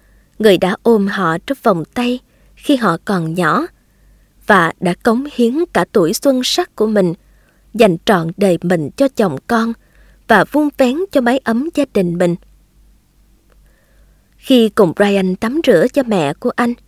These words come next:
nhìn ngắm cái cách mà Brian dịu dàng trò chuyện với mẹ, cách anh tắm và hong tóc cho bà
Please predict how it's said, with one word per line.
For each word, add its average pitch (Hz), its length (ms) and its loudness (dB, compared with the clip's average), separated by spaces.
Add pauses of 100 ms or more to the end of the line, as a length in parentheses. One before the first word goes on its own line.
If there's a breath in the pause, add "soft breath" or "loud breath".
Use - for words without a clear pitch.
(580)
nhìn 180 240 2
ngắm 233 300 -2
cái 330 100 -4 (120)
cách 403 120 0 (140)
mà 185 260 2
Brian 233 360 -4 (440)
dịu 180 260 4
dàng 180 360 0
trò 190 200 -2
chuyện 170 400 -2
với 294 100 -2
mẹ, 190 360 -2 (760)
cách 311 200 2
anh 214 200 0
tắm 240 380 -2
và 196 140 -2
hong 262 260 -2
tóc 359 200 -4 (100)
cho 262 140 0
bà 190 320 -2